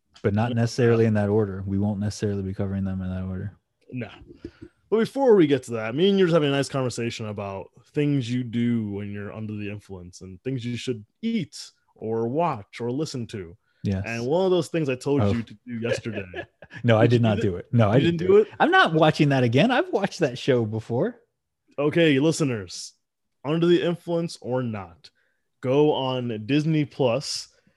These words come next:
Speaker 2: and
Speaker 1: And if you
Speaker 2: watch
Speaker 1: want, you can use Nick's account. Here's his password.
Speaker 2: <laughs> And watch Spider-Man and His Amazing Friends. If you don't know what that is, it is a eighties cartoon that looks like a seventies or sixties cartoon.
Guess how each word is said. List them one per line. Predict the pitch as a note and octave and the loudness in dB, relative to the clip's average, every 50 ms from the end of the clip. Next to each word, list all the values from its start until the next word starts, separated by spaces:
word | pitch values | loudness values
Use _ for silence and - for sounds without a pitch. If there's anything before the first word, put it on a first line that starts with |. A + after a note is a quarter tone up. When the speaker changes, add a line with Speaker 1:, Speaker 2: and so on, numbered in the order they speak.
| _ _ - | _ _ -6
Speaker 2:
and | B2 B2 A#2+ A#2+ A#2+ A#2 A2+ A2+ A2 A2 G2+ - | -4 -2 0 0 0 0 -2 -2 -4 -6 -4 -2
Speaker 1:
And | A2+ A2+ | 0 0
if | A2 - A#2 | 2 2 2
you | A2+ A2+ | 2 4
Speaker 2:
watch | A2+ A2+ | 4 4
Speaker 1:
want, | A#2 B2 A#2+ | 4 2 2
you | A#2+ A#2 | 0 0
can | - B2 A2+ | 2 2 4
use | A2 A2 A2+ G#2+ G2+ | 4 6 4 4 4
Nick's | G#2 G#2+ A2+ A#2 - - | 4 2 2 2 2 -2
account. | B2 - - G#2+ F#2+ G#2+ G#2+ G2 | -4 -2 -2 -4 -4 -2 -4 -4
Here's | G2+ G2+ G2+ G#2+ | -4 -4 -4 -2
his | - C3+ C3 | -4 -4 -4
password. | - A#2 F#2+ - - A#2+ A2+ - - C4+ G#4 _ - G3+ - _ - - - - | -2 -4 -2 -2 -4 -6 -8 -10 -12 -18 -18 _ -4 -4 -4 _ -8 -8 -4 -2
Speaker 2:
<laughs> | E3+ E3 - _ - E3 _ _ - - - _ _ A2 A#2 B2+ C3 C#3 C#3 C3+ C#3+ - - - | -4 -4 -4 _ -12 -12 _ _ -10 -10 -10 _ _ -14 -10 -8 -8 -8 -8 -10 -10 -10 0 4
And | D#3+ D#3 D3+ C#3+ C#3+ C#3+ C#3 B2 A#2+ A#2 B2 | 6 6 6 6 4 4 2 0 0 -2 2
watch | B2+ C3+ C#3 C#3+ D3 D3+ D3 - - - - - _ _ _ _ - | 4 4 6 6 4 2 0 -2 -10 -10 -10 -12 _ _ _ _ -16
Spider-Man | - - - D3+ D#3 E3 E3 F3 F3 E3+ E3 E3 E3+ E3 | -14 -2 2 4 4 6 6 4 4 6 6 6 6 4
and | C3+ C3 | 4 2
His | C3 B2 A2+ | 0 -2 -2
Amazing | B2 B2 B2+ B2+ B2 A#2+ A#2+ A2+ | -2 -2 0 0 0 -2 -4 -6
Friends. | - B2 A2+ A2 G2+ G2 F#2 F2+ G#2+ | -6 -6 -6 -6 -6 -10 -12 -14 -14
If | G2+ A2 | -8 -6
you | A#2+ A#2 | -6 2
don't | A2+ E3+ G#3 G3 - E3+ | 4 4 4 4 2 2
know | D#3+ D#3 D3+ D3 C#3+ C3+ | 2 4 4 4 4 4
what | B2+ B2+ B2+ B2 - | 4 4 2 2 2
that | B2 A#2 A2 A2 | 0 -2 0 -2
is, | G#2 G2+ G2+ G#2 - - | -4 -6 -6 -8 -8 -8
it | G2+ | -10
is | A2 A2 G2+ A2 | -8 -8 -8 -6
a | A2 G#2+ G#2+ G#2 G2+ _ _ _ _ _ _ _ _ _ - | -6 -6 -6 -8 -10 _ _ _ _ _ _ _ _ _ -2
eighties | D3 F3 A3 B3+ B3+ C4 B3+ B3 A#3+ A3+ F3 - | 2 2 2 2 2 0 0 2 0 0 0 -2
cartoon | - - - F#3+ F3 - - - - F3+ F3 E3+ D3 A#2+ G#2+ G2+ G2+ _ _ _ _ | -10 -8 -6 -6 -6 -6 -8 -12 -6 -4 -2 -2 -2 -4 -4 -8 -12 _ _ _ _
that | B2+ C#3 B2+ - G2+ | -8 -8 -6 -6 -10
looks | G2+ G#2 C3+ F#3 F#3+ - - | -10 -4 -2 -2 -4 -2 -2
like | F#3+ E3+ C#3+ | -2 -2 -2
a | C#3+ A2+ | -2 -6
seventies | - - - - B2+ B2+ D3 D3 D#3 C#3+ C#3 C3+ C3 B2+ A#2+ A#2 | -6 -8 -10 -6 -4 -4 -2 -2 -2 -2 -2 -2 -2 -2 -6 -8
or | F#2 A2 G#2+ G#2 | -10 -10 -12 -12
sixties | - - C#3 C3 - - - A2 G#2+ - | -10 -10 -12 -12 -12 -12 -14 -14 -14 -12
cartoon. | - - A2+ G#2+ G#2+ _ - A2 G#2 G#2 G2 G2 G#2 A2 | -12 -14 -14 -14 -14 _ -16 -14 -14 -14 -14 -16 -18 -20